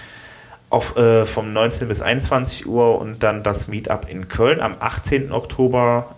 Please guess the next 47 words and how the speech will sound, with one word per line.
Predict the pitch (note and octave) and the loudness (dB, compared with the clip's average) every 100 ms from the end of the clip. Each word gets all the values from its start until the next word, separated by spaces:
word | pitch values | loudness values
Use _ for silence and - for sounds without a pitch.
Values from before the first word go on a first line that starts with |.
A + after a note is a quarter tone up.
| - | -4
Ähm, | G#2+ G#2+ G#2 G#2 G#2 G2+ G2+ G2+ G2+ G#2 - - - - - - | 0 2 2 0 -2 -6 -8 -8 -12 -14 -20 -20 -20 -20 -18 -2
da | A2+ A2+ | 0 2
haben | C3+ | 2
wir | A#2+ | 4
leider | A2 A#2 F#3+ F3 | 4 2 2 -2
parallel | - D#3 D#3+ E3+ C#3 C3+ C#3+ C#3+ | -2 -2 2 2 2 2 0 0
noch | C3+ C3+ | -2 -2
das, | - A#2+ - - | -2 0 0 -2
äh, | G2+ A#2 A2+ A2+ A2+ A#2 | 2 4 4 4 4 2
Meetup | C#2+ D2+ G2 A2+ D#3+ - - - | -2 -8 -6 -4 -4 -2 -4 -4
in | A2 G#2 | -6 -2
Düsseldorf. | C#3+ C#3+ A2+ A2+ | 0 2 2 2
Das | - A2 | 0 -2
ist | A2 - | 0 0
dummerweise | C3+ C3 A#2+ A#2+ A#2 | 0 2 2 2 0
direkt, | G#2+ A2+ - - | -2 -4 -6 -10
also | - G#2+ G#2+ | -6 -2 0
parallel, | A2+ G#2 A2 B2 | 2 2 4 4
und | - G#2+ | 2 0
die | G2+ | -2
Städte | - G#2 G#2 | -2 0 0
liegen | G2+ G2+ | -2 0
jetzt | F#2 - - F2+ F2 | 0 -2 -8 -10 -8
bekanntermaßen | F2+ G#2 - F#2+ F#2+ - F#2 | -4 -4 -4 -2 -2 -4 -10
auch | F#2 | -12
nicht | F#2+ - | -12 -6
allzu | A#2+ - B2+ | -4 -2 0
weit | G#2 F#2+ | 2 2
auseinander. | F#2 F#2 F#2+ G2+ A2 A#2 - - - - | 0 0 -2 0 0 -2 -6 -14 -14 -2
Ist | B2 - | 0 2
auch | C#3 F3 | 2 2
am | D#3+ | 0
achtzehnten | C#3+ - D3+ C3+ | -2 0 -2 0
Oktober, | B2+ - C3+ B2 | -4 -2 0 2
das | A2+ - | 2 0
wird | A2+ | -2
dann | A2 G#2+ | -4 -4
nächsten | G#2+ G#2+ - A2 | -6 -4 -6 -6
Monat | G#2+ G2+ G2+ | -4 -4 -4
dann | G2 | -4
aber | G2 F#2+ | -2 -2
anders | G#2 G#2+ - | -2 -4 -2
sein. | G#2 G2+ | -2 -2
Das | G2 - | -6 -6
wird | - | -8
am | G2 | -4
zweiten | - - G2 G2+ - - G#2+ G#2+ | -2 0 2 0 -2 -6 -6 -6